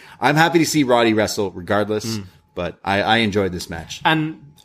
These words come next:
Speaker 2: the, the way this match was, Walter did feel like a big deal.
Speaker 1: Yeah.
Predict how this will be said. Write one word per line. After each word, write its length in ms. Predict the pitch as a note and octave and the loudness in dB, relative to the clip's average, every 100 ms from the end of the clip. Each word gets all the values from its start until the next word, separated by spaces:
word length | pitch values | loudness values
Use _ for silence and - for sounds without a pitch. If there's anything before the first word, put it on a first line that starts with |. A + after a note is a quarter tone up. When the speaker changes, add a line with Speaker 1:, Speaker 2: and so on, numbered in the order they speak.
| - | -14
Speaker 2:
the, 300 | C3+ D3 D3+ | -2 0 0
the 140 | C#3+ | 2
way 140 | D3+ D#3 | 4 4
this 160 | C3 - | 2 0
match 300 | A#2+ A#2+ - | -2 -4 -8
was, 440 | A2+ G2+ - - - _ _ _ _ | -6 -6 -8 -12 -18 _ _ _ _
Walter 360 | A#2 C3 A#2+ B2+ | 0 0 0 0
did 180 | A#2 | -2
feel 140 | - A2 | 0 -2
like 180 | G#2 F#2 | -2 -4
a 60 | |
big 240 | G2+ G2 - | -4 -4 -4
deal. 340 | F#2 D#2+ - - - | -6 -8 -14 -16 -2
Speaker 1:
Yeah. 280 | A2 F2 | 0 0